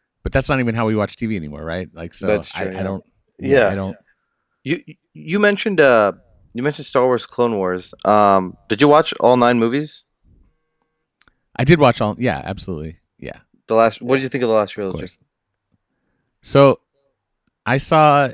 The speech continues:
Speaker 1: I'm old enough to have seen Star Wars, the original one, in the theater. I was very young, just a little
Speaker 2: Mm-hmm.
Speaker 1: kid.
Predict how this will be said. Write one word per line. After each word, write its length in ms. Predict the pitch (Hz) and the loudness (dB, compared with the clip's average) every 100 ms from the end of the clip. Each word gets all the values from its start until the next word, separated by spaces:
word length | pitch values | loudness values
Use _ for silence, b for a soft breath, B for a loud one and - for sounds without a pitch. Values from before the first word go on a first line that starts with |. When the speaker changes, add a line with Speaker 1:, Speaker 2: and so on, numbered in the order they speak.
| 69 | -8
Speaker 1:
I'm 220 | 73 113 | -8 -4
old 180 | 123 151 | 0 0
enough 220 | 170 147 | -2 -6
to 100 | - | -6
have 80 | 123 | -8
seen 280 | - 131 117 | -6 -6 -6
Star 240 | 110 113 104 | -4 -4 -2
Wars, 280 | 104 98 - _ | -2 -4 -12 _
the 120 | - 104 | -12 -6
original 340 | 113 110 107 | -6 -4 -2
one, 160 | 101 90 | -4 -4
in 160 | 110 | -6
the 60 | 104 | -4
theater. 320 | - 107 80 | -2 -2 0
I 60 | 78 | -4
was 140 | 85 | -6
very 240 | 87 101 | -4 -2
young, 300 | 101 92 85 92 _ _ | -2 -4 -8 -16 _ _
just 180 | - - | -20 -10
a 40 | |
little 160 | 98 95 | -8 -6
Speaker 2:
Mm-hmm. 60 | |
Speaker 1:
kid. 280 | 113 95 78 | -4 -4 -4